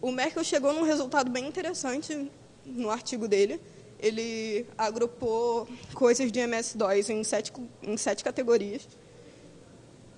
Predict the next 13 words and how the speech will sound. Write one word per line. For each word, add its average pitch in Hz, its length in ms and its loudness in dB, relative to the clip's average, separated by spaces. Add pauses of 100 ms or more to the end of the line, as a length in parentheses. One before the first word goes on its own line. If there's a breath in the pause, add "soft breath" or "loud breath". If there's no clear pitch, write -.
E 240 680 0 (840 loud breath)
as 226 160 0
categorias 240 480 8
fazem 254 280 4
sentido 254 480 2
entre 220 280 0
si, 220 200 -6
se - 120 -4
vocês 202 260 -2
forem 202 260 2
olhar, 190 360 -2
por 202 160 -4
exemplo 190 680 0